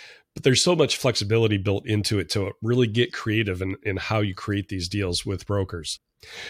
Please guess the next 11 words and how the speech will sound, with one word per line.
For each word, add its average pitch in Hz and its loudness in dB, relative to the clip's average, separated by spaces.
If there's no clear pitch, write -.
Let's, 226 4
let's 196 4
kinda 190 8
get 135 6
back 123 6
to 123 4
the, 104 4
the 98 0
selling 117 4
process 90 2
of, 98 -2